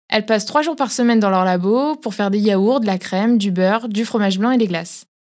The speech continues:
Et pour la vente, en plus des marchés et du magasin, elles ont fait l'acquisition l'an dernier d'un distributeur automatique qu'elles ont installé devant la ferme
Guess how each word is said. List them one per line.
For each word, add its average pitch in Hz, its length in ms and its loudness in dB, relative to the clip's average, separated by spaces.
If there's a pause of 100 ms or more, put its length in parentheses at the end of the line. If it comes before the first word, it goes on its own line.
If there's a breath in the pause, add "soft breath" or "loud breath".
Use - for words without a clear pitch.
(300)
Et 240 120 2
pour 285 120 2
la 247 120 6
vente, 220 420 -2 (140)
en 233 100 4
plus 269 220 0
des 240 100 4
marchés 240 400 0
et 240 40 2
du 202 100 2
magasin, 202 500 0 (180)
elles 214 200 0
ont 220 80 2
fait 294 100 -2
l'acquisition 226 540 -2
l'an 226 100 2
dernier 233 300 2
d'un 220 120 2
distributeur 233 560 -2
automatique 220 600 -2
qu'elles 202 260 -2
ont 202 40 0
installé 214 380 0
devant 208 200 0
la 185 120 0
ferme 226 320 -2